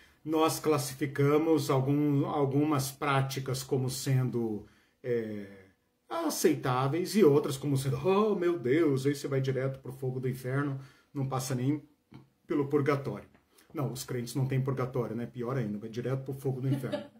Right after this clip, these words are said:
<laughs> Mas veja, esta categorização reflete o pensamento da época. Jesus veio chamar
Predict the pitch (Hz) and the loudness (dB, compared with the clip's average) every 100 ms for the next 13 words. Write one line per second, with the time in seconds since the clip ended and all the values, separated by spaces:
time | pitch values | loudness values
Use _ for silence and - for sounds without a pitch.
0 | _ 143 - _ - - - - - - | _ -18 -18 _ -20 -20 -20 -20 -18 -18
1 | - - 214 208 185 165 131 139 - - | -18 0 6 8 10 8 8 0 -8 -2
2 | 190 262 277 - 208 - 165 165 156 135 | 4 6 6 4 2 2 2 4 4 6
3 | 131 120 104 117 - - 151 214 190 165 | 4 4 0 -2 -4 2 4 4 4 4
4 | 160 - 151 180 202 240 226 214 190 147 | 4 4 4 6 4 4 4 4 2 2
5 | 151 214 226 330 185 160 131 - - _ | 2 0 -2 2 4 4 0 -10 -16 _
6 | _ _ _ 147 135 175 135 107 160 220 | _ _ _ -6 6 6 6 2 6 6
7 | 277 240 214 208 185 - 147 131 147 185 | 6 6 8 8 6 2 2 4 4 2
8 | - | -4